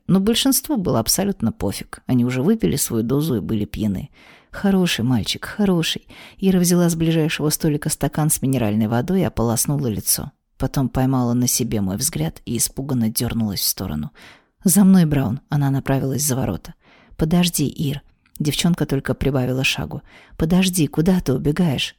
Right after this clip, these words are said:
Я догнал ее, схватив за локоть. «Одна и без трусиков?» «Я не одна. Браун, чужой.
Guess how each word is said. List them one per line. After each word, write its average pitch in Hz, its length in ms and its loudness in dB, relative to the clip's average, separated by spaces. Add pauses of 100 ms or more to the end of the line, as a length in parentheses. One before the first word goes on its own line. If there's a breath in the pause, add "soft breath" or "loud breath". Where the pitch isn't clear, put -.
Я 147 260 -2
догнал 143 400 0
ее, 139 160 0
схватив - 440 -2
за 120 180 0
локоть. - 400 -8 (260)
«Одна 151 400 2
и 156 40 0
без 160 200 2
трусиков?» - 580 -2 (760)
«Я 180 260 6
не 160 120 6
одна. 160 420 2 (100)
Браун, 165 400 4
чужой. 185 480 2